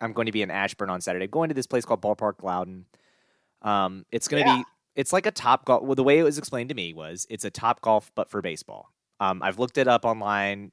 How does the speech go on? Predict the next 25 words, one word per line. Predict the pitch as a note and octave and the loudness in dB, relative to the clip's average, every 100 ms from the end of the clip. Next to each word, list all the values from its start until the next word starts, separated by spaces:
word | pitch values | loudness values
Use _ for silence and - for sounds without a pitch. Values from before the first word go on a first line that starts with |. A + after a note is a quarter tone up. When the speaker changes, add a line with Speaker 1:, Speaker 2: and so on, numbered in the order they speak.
| - | -6
Speaker 1:
I | G2+ | -4
know | G2 A2 | -2 -2
there's | A2 G#2+ | 0 -2
a | G2+ | 0
restaurant | G2 G2+ - G2 - | 0 0 0 -4 -4
slash | - F#2+ - | -4 -4 -4
bar, | F2+ F2 | -4 -4
which | F2+ F2 | -4 -8
is | F2 - | -10 -6
how | F2+ F2 | -2 -2
we're | F2+ | -4
gonna | F#2 F#2 | -8 -8
get | F#2 - | -10 -8
there | F2+ F2 | -8 -8
before | E2 - E3+ D3 | -10 -6 2 4
our | A#2 | 4
reservation | G#2 F#2 F#2 F2+ F#2 F2 | 2 0 -6 -6 -10 -14
time, | F2 E2+ E2 E2 _ _ _ _ _ - | -16 -16 -20 -20 _ _ _ _ _ -2
watch | G2 F#2+ - - _ | 0 0 -2 -14 _
the | G#2 | -2
Bama | G#2 G2 | 0 -2
Tennessee | F#2 G#2 - | -4 -6 -6
game, | F2 E2 E2 F2 _ _ _ _ _ _ _ _ - | -8 -10 -12 -16 _ _ _ _ _ _ _ _ -6
um, | F#2 F2 E2+ F2 | -4 -2 -6 -10
because | G2+ - F#2+ F#2 E2+ | -12 -6 -4 -4 -6